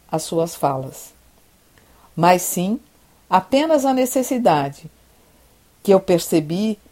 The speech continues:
dele ser visto como melhor do que todos e denegrir a imagem dos colaboradores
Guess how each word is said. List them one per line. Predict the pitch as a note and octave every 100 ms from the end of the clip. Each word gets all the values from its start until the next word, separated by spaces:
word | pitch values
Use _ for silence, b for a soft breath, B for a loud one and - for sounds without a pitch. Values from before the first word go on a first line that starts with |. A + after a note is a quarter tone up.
| _
dele | E3+ F#3 G3+
ser | - C4+ A#3
visto | G3+ B3+ D#4+ - A3
como | - F#3 F3+
melhor | E3+ D#3+ D#3 D#3+
do | D#3+
que | F3
todos | - F3 F#3 G#3 G#3+ - -
e | A3
denegrir | G#3 G#3 G#3+ F3+ G3 G3 F#3+
a |
imagem | G3 F3 D#3+ D#3+ E3+
dos | D#3+ D#3
colaboradores | - F3+ F#3 E3 D#3+ D#3 D3+ D3+ D3+ E3+ -